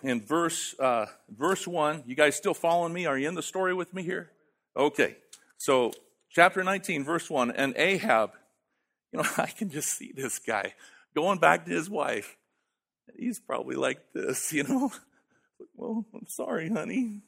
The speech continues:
All the prophets, I mean, what could I say, you know? <laughs> They're all dead." <laughs> And Jezebel is like, "What? How could you let this happen?" You know, I mean, you, you know,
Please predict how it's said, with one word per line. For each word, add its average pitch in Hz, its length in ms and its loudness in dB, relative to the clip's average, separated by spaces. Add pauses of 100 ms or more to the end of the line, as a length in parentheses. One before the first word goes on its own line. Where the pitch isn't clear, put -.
(140)
All 190 240 -4
the 202 140 -12 (100)
prophets, 226 560 -8 (580)
I - 40 -14
mean, 220 140 -10
what - 160 -10
could 254 100 -4
I 269 100 0
say, 269 560 -6
you 110 100 -12
know? 185 280 -10 (520)
<laughs> - 440 -18
They're - 120 -2
all - 120 2
dead." 151 480 2 (120)
<laughs> - 60 -12 (1700)
And 127 200 -4
Jezebel 123 520 0
is 85 100 -8
like, 85 160 -10 (1000)
"What? - 340 -2 (1400)
How - 220 0
could - 260 -6
you 147 100 -6
let 120 220 -2
this 104 160 -10
happen?" - 320 -20 (240)
You 139 80 -4
know, 131 220 0
I 139 100 -2
mean, 147 140 -4
you, 190 120 -4 (100)
you 240 120 -4
know, 113 300 -2